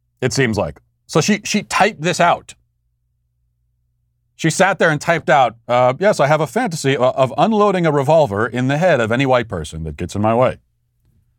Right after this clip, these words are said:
And she feels, uh, w-, what does this tell you? Not only that you, we have a psychiatrist speaking,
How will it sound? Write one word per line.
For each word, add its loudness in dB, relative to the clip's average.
And 4
she -2
feels, 0
uh, -6
w-, -8
what 2
does 0
this -2
tell 2
you? -4
Not 2
only 0
that 0
you, -2
we -2
have 0
a -2
psychiatrist -2
speaking, -2